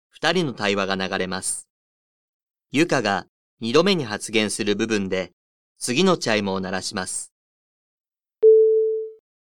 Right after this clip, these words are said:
チャイムの部分の発言として、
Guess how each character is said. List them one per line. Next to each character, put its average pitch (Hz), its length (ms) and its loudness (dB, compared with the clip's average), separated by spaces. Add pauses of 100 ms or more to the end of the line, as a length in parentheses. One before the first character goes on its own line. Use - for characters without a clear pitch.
(720)
チ 170 100 -2
ャ 196 100 4
イ 202 60 2
ム 165 100 2
の 113 140 0
部 117 120 2
分 113 200 2
の 92 80 -4
発 90 260 -8
言 127 220 0
と 117 120 0
し - 100 -8
て、 104 260 0